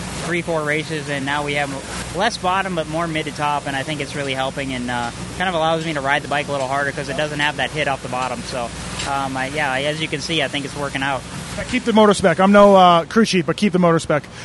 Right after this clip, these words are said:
Speaker 2: Uh, first moto, did you notice it getting li-, weaker and weaker?
Speaker 1: So, like, with, on the four laps to go, um, I went up one of the triples in the back,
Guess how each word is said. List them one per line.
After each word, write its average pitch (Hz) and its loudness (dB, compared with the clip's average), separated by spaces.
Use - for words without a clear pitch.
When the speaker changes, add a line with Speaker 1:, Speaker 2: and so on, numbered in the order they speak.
Speaker 2:
Uh, 190 12
first 214 6
moto, 226 10
did 196 4
you 202 6
notice 208 10
it 208 8
getting 202 8
li-, 196 8
weaker 208 8
and 185 10
weaker? 214 6
Speaker 1:
So, 208 2
like, 196 2
with, - -6
on 185 -2
the 185 -4
four - -4
laps 214 0
to 175 -8
go, 151 0
um, 143 -2
I 143 -4
went 180 -2
up 175 -2
one 170 -4
of 160 -2
the 147 -6
triples 175 -6
in 160 -6
the 151 -6
back, 151 0